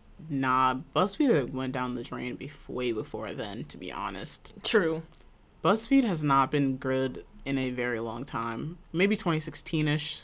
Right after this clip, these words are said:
Speaker 1: seventeen maybe. Um,
Speaker 2: I think their height was really twenty fifteen.
Speaker 1: Yeah.
Speaker 2: But when they started stealing niggas' tweets en masse, oh yeah, it was a wrap.
Speaker 1: It was just terrible.
Speaker 2: Because that's be-, that was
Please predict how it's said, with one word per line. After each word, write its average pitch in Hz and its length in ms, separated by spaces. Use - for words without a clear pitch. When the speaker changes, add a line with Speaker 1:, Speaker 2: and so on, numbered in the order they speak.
Speaker 1:
seventeen 147 600
maybe. 147 400
Um, 127 320
Speaker 2:
I 220 100
think 285 160
their 214 120
height 202 240
was 175 140
really 175 180
twenty 165 280
fifteen. 156 520
Speaker 1:
Yeah. 127 640
Speaker 2:
But 196 240
when 214 120
they 269 80
started 262 320
stealing 214 420
niggas' 190 320
tweets 214 380
en 170 320
masse, 247 560
oh 165 160
yeah, 156 240
it - 80
was 170 140
a 160 80
wrap. 110 340
Speaker 1:
It 147 80
was 247 180
just - 160
terrible. 123 640
Speaker 2:
Because 262 220
that's 311 240
be-, 247 240
that 294 260
was 320 240